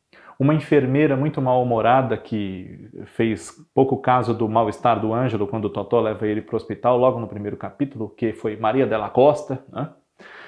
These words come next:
E esse time foi, eh, recrutado pelo diretor Walter Avancini para credibilizar o lançamento do núcleo de novelas do S B T sob a sua responsabilidade, né? Infelizmente,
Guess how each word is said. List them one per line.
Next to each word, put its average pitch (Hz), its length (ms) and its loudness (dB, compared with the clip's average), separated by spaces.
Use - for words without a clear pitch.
E 190 220 0
esse 190 320 2
time 220 340 0
foi, 220 520 0
eh, 117 480 0
recrutado 165 720 2
pelo 110 220 -4
diretor 104 360 -6
Walter 107 440 0
Avancini 104 480 -6
para 160 200 -4
credibilizar 139 920 0
o 139 40 0
lançamento 127 640 -4
do 113 140 -2
núcleo 110 320 -4
de 107 100 -8
novelas 104 440 -6
do 101 120 -6
S 101 180 -8
B 101 100 -6
T 113 120 -6
sob 107 220 -8
a 104 60 -8
sua - 180 -8
responsabilidade, - 960 -14
né? 127 220 -10
Infelizmente, 156 840 -4